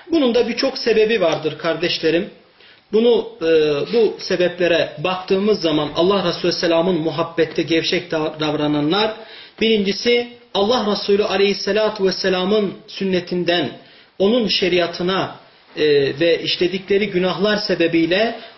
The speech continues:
Allah Resulü Aleyhisselatü Vesselam'ın şeriatına ve sünnetine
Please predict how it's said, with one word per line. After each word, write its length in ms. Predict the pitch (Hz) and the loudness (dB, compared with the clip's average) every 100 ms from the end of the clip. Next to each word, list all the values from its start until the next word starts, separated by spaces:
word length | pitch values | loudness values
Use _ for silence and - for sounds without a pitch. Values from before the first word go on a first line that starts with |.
| - | -4
Allah 300 | 160 185 185 | 0 0 0
Resulü 400 | 180 - 165 147 | -2 -2 -4 -4
Aleyhisselatü 760 | 156 170 170 - 175 185 185 165 | -2 0 0 0 0 0 -2 -4
Vesselam'ın 640 | 156 165 165 160 185 175 | -4 -2 2 2 0 0
şeriatına 640 | 147 185 175 165 170 208 196 | -2 0 0 0 -2 -4 -4
ve 80 | |
sünnetine 640 | 156 185 180 170 180 214 | -6 -6 -4 -4 -2 -4